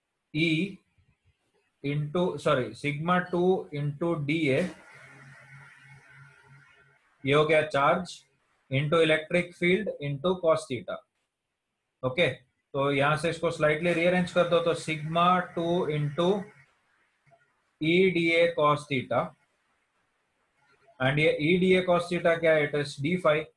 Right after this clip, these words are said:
तो डीएफ़ का वैल्यू कितना आ गया? sigma टू times D phi,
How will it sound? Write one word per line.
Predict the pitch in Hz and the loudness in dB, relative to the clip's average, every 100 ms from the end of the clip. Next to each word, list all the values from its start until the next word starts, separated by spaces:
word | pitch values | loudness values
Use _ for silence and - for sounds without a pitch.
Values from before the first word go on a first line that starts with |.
| _ _ - | _ _ -6
तो | 131 | -2
डीएफ़ | 139 156 170 170 | 0 2 0 0
का | 170 | 2
वैल्यू | 160 160 160 | 4 2 -2
कितना | 156 - 151 | -8 -4 -2
आ | 143 | 0
गया? | 135 147 147 _ _ _ _ _ _ _ | 0 -2 -6 _ _ _ _ _ _ _
sigma | - - 143 143 160 175 160 - | -20 -8 -6 -4 0 0 0 -2
टू | 175 190 - _ _ _ _ _ _ _ _ _ _ _ _ - | -2 -2 -4 _ _ _ _ _ _ _ _ _ _ _ _ -4
times | 143 156 175 - - - - _ _ _ _ - | -2 0 -2 -6 -14 -16 -20 _ _ _ _ -10
D | 139 147 135 | -2 0 0
phi, | 123 | -2